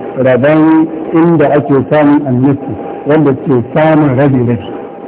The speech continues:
na dukiya. Sai arrubu, one over four. Fardu sunayi.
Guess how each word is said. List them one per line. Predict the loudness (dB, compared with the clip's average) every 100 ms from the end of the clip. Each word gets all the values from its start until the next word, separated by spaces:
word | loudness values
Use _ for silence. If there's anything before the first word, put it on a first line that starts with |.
| -6
na | -2 0
dukiya. | 0 -4 -4 -6 -8 -14 -16 -20 -20 -20 -20 -20 -20 -20 _ -20 -20 -20 -20 -20 -20 -20 -20 -20 -20 _ _ _ _ _ -12
Sai | -2 2 2 4
arrubu, | 4 4 4 2 2 -2 -8 -12 -14 -6
one | 0 2 2
over | 2 2 0
four. | 0 -2 -4 -10 -14 -16 -18 -20 -20 -20 -20 -20 -20 -20 -10
Fardu | 0 2 2 2 0
sunayi. | 0 0 2 2 2 0